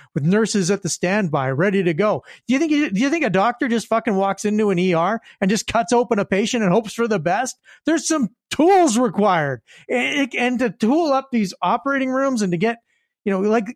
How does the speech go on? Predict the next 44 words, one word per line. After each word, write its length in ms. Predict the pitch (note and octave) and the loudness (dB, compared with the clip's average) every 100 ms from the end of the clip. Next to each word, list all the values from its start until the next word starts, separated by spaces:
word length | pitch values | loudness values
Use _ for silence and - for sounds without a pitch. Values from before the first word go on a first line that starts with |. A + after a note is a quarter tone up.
| D#3 | -4
go 200 | D3 C#4+ | 0 0
to 80 | D4+ | 0
Canmore 540 | - F#3+ A3+ A#3+ B3+ | -2 -2 0 0 0
and 80 | A3 | 2
have 180 | F#3 G3 | 0 0
your 120 | F#3+ | 0
operation? 600 | E3 F#3 E3+ E3 G3 C#4 | 0 0 0 0 0 -4
Do 60 | B3+ C4 | -4 -4
you 40 | |
have 100 | D4 | -2
any 160 | C#4+ C#4 | -2 0
idea 360 | A#3+ D3+ G3 | 0 2 2
what 180 | G#3+ G3+ | 2 0
that 120 | G#3+ | 0
would 140 | F#3+ D3 | 0 -2
be 120 | D#3 | -2
like? 280 | D3 E3 A#3 | 0 -2 -2
Do 120 | A3 | -4
you 40 | |
have 80 | A#3+ | -4
any 160 | A#3+ A#3+ | -2 0
idea 440 | G#3+ D3 E3+ G3+ - - - | 0 0 0 0 -2 -14 -6
how 160 | F3+ G3+ | -2 0
many 180 | A3+ | 0
changes 460 | F3 - F3+ G3+ F#3 | 0 0 0 0 0
that 160 | F#3 F#3+ | 0 0
would 100 | D#3 | 0
require 600 | D#3 - D3+ D#3+ G#3+ A3 _ _ - | -2 0 0 0 -2 -4 _ _ -2
to 120 | F#3 | 0
enable 420 | F3 E3+ G3 G#3 | 2 2 2 2
that 280 | E3 F3 G3 - | 2 0 -2 -2
actually 480 | D#3+ F3 F#3+ F#3 | -4 -4 -2 0
to 100 | D#3+ | 0
happen? 480 | C3 D3+ F3+ C4 B3+ - - | -2 -4 -4 -4 -6 -10 -16
Sure, 340 | - - D4+ B3+ | -6 -2 0 2
there 140 | G3+ | 2
might 240 | F#3 A3 A#3 | 2 2 0
have 100 | E3+ | 0
been 120 | F#3 | 0
an 120 | F3+ | 0
O 180 | F3+ F#3+ | 0 0
R 400 | F#3+ F#3 F#3+ E3 | 2 2 2 0
that 160 | D#3 D#3 | 0 0
was 260 | D#3+ D3+ | 0 -2